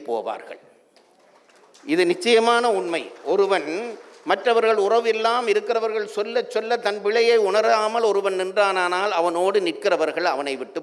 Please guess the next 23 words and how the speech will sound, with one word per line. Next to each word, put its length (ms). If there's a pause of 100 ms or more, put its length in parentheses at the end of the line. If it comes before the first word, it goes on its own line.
(120)
போவார்கள். 520 (720)
மீண்டும் 320
ஒரு 140
தரம் 340
சொல்கிறேன் 420
கேளுங்கள், 500 (640)
தன் 260
பிழை 280 (840)
உணராதவன், 960
தன்னை 280 (120)
வியக்கிறவன் 580 (140)
தன் 160
பிழை 220 (100)
உணரமாட்டான், 720 (160)
தன் 240
பிழை 220 (160)
உணராதவனை 720
விட்டு 260 (160)
உறவுகள் 560
பிரியும். 400 (800)
இப்போ 240 (640)
இந்த 140 (160)
மூன்றும் 680